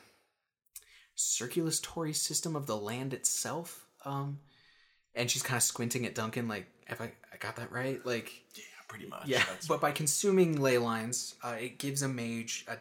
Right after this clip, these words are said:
Speaker 1: dangerous amount of power. Uh, the Mages College and the Empire of Caspin have taken advantage of that, um, in order to conquer more or less all of Saren. Uh,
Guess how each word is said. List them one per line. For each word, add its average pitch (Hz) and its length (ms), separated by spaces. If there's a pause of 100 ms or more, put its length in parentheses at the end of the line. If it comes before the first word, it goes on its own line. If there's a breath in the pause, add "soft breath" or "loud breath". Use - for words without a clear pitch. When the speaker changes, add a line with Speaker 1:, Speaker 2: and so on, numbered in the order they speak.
Speaker 1:
dangerous 113 760
amount 92 240
of - 80
power. - 340 (1200)
Uh, - 300 (720 loud breath)
the 127 80
Mages 127 280
College 123 420
and 123 120
the 117 140
Empire 120 320
of 117 80
Caspin 123 500
have 123 180 (160)
taken 123 300
advantage 113 460
of 101 100
that, 101 340 (320)
um, 104 460 (240)
in 120 100
order 120 200
to 120 80
conquer 117 440 (220)
more 127 180
or 123 60
less 117 200
all 117 280
of 104 80
Saren. 110 500 (1080 soft breath)
Uh, 113 80